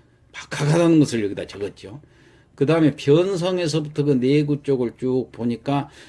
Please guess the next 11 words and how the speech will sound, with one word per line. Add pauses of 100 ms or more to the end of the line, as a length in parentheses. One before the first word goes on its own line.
(140)
비록
내가
이런
책만
읽은
서생이지만은 (320)
군대
일에도
병서에도
통달했다
그러고